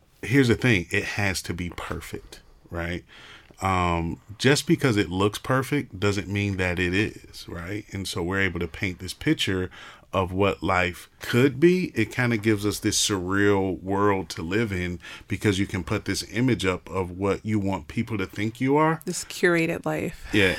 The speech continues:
Speaker 1: and, and, and here's the, here's
Speaker 2: Yeah.
Speaker 1: the, here's the thing. Most people believe it.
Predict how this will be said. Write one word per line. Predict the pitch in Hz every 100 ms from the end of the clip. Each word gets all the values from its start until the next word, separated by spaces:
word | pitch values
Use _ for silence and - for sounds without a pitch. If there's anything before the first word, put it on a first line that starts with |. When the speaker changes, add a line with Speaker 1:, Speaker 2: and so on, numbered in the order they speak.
| -
Speaker 1:
and, | 117 104
and, | 127 135 135
and | 139
here's | 110 185 143
the, | 123 120
here's | 147 170
Speaker 2:
Yeah. | 123
Speaker 1:
the, | 110
here's | 139 170
the | 127
thing. | 107 143 92 90 - _ -
Most | 107 -
people | 110 98 87
believe | 87 90 90
it. | -